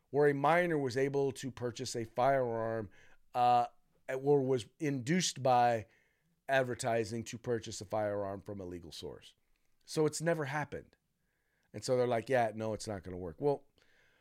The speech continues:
I, I, once again, I think this is more evidence of the tide turning. And if you want, once again, if you ever wanna know, and, and I realize,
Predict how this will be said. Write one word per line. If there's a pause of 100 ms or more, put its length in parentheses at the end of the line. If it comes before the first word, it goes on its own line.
(460)
I,
I,
once
again,
I
think
this
is
more
evidence
of
the
tide
turning.
And
if
you
want,
once
again,
if
you
ever
wanna
know, (760)
and,
and
I
realize,